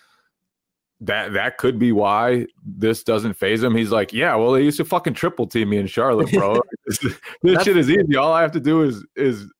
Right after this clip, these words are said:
Speaker 1: evade a double team now." Like, that's cool. That, that last play when he
Speaker 2: He
Speaker 1: found
Speaker 2: had
Speaker 1: time
Speaker 2: Marcus wide open, and he, like, he had an opportunity to get rid of the ball when he was doubled, and he was like, "No, I'm making this play."
Speaker 1: He was
Speaker 2: Um,
Speaker 1: not going to let that double team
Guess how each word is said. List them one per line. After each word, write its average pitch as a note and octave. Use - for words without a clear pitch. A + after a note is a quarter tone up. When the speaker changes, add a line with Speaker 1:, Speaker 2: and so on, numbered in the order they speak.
Speaker 1:
evade C3+
a A#2+
double F3
team E4
now." D#4+
Like, C#3+
that's F#3
cool. E3
That, C3+
that D#3
last D#3
play D3
when A#2+
he C#3
Speaker 2:
He B3
Speaker 1:
found C4
Speaker 2:
had A#3
Speaker 1:
time C3
Speaker 2:
Marcus G3
wide D3+
open, C#3+
and A#2+
he, D#3
like, C3
he -
had A3
an F#3+
opportunity D#3
to G2+
get C3
rid C3
of B2+
the A#2+
ball A#2
when A2
he A#2
was A2
doubled, A2+
and G#2
he A2+
was A2
like, G2+
"No, A2
I'm B2
making B2
this G#2
play." G2+
Speaker 1:
He G2+
was G#2+
Speaker 2:
Um, A2
Speaker 1:
not A#2
going A#2
to A2+
let G#2+
that G2
double F#2+
team F2